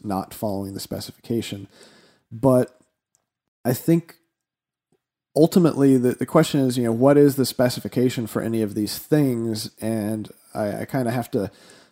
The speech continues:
fall back to my, my hand wavy thing of, like, what is Bitcoin or what is Ethereum? What is any public permissionless protocol? Uh, while you can definitely write down, uh, the rules of what is in the code, it does a, a, a pretty good job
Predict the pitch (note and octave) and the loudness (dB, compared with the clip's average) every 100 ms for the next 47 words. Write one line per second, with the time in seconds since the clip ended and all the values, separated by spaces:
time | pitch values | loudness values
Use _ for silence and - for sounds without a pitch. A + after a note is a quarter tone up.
0 | - - C#3+ C3+ B2 A#2+ A#2+ - A#2+ G#2+ | -12 0 2 4 2 0 -2 -6 -4 -2
1 | G#2 G#2 A2 A2+ A#2+ C3+ B2+ B2 A#2+ A2+ | -2 -4 -4 -4 -2 -2 0 0 2 0
2 | A2 C3+ A#2 A2 - C#3 C#3 C3+ A2 A#2+ | -2 -4 -2 -4 2 4 6 6 4 -6
3 | - B2+ A2+ A2 G#2 B2 D3 C#3+ C3 - | -6 -4 -2 -2 0 4 6 6 4 2
4 | C3 B2+ B2 A#2 A2+ A2 A#2 C3 C3+ A#2 | 2 4 2 2 -2 -2 2 4 4 2
5 | B2+ C#3 C3+ A#2+ C#3+ C3 A#2 - - B2 | 0 0 0 0 -2 0 -2 -4 -4 -2
6 | A#2 - B2 A2 G#2 - - B2+ B2+ A#2+ | -2 -4 -4 -4 -4 -6 -4 2 2 2
7 | - G#2+ G2+ G2+ - - _ _ _ G#2 | -2 -2 -2 -4 -10 -20 _ _ _ -6
8 | G#2 A#2 C3 C3+ C3 C3 C#3+ C#3+ F3 C#3+ | -2 2 4 6 4 4 2 2 2 2
9 | A#2+ A2 C3 B2+ A2+ G#2 C3 C3 B2+ B2 | 2 4 2 0 -2 0 2 2 0 -2
10 | A2+ - G2+ G#2 G2+ B2+ B2 C3 C#3+ C3+ | -4 -6 -4 -2 -2 0 2 6 6 6
11 | C3 A#2 A2 - B2+ A#2 A#2 A2+ G2 - | 6 2 -2 2 2 2 0 -2 -4 0
12 | D#3+ E3+ A#2 G#2+ G#2+ G#2+ A#2 C#3+ C#3 C3+ | 6 6 6 4 2 -2 -2 2 2 2
13 | A#2 G2+ - - G#2 - - D#3 C3+ A#2+ | 2 -2 -6 -6 -6 -8 -2 2 2 2
14 | A2+ A2 A2+ A2+ A2+ A2+ A2 | 0 0 2 4 4 2 -4